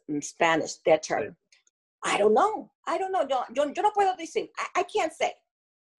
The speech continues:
Speaker 1: So two days later, mo-, two days more go by. And
Speaker 2: Sandy,
Speaker 1: the
Speaker 2: let me,
Speaker 1: aunt
Speaker 2: let me stop you for one second. How are you now when you go home at the end of the day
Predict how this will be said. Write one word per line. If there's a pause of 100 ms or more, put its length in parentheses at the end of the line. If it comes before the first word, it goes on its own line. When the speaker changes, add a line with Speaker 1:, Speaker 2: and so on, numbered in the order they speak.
(240)
Speaker 1:
So (160)
two (140)
days
later,
mo-,
two (140)
days
more
go
by. (1400)
And
Speaker 2:
Sandy,
Speaker 1:
the
Speaker 2:
let (140)
me, (180)
Speaker 1:
aunt
Speaker 2:
let
me
stop
you
for
one
second. (840)
How
are
you
now (560)
when
you
go
home
at
the
end
of
the
day